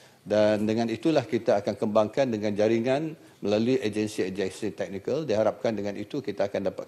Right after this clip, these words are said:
kembangkan. Eh, yang penting ialah untuk kita tumpukan pada research and development. Supaya kita dapat menghasilkan, eh, produk-produk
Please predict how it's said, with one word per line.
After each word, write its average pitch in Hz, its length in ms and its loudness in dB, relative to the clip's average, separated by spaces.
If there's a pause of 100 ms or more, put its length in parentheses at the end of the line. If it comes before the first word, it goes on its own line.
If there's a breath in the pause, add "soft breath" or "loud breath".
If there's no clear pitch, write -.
kembangkan. 87 480 -4 (560 loud breath)
Eh, 107 560 6
yang 120 160 6
penting 139 480 4
ialah 139 240 8 (160)
untuk 127 240 2
kita 147 320 2
tumpukan 143 560 2
pada 123 160 2
research 127 400 4
and 107 160 0
development. 98 480 0 (480 soft breath)
Supaya 127 320 2
kita 139 240 6
dapat 127 240 6
menghasilkan, 120 960 2
eh, 110 160 0
produk-produk 120 800 4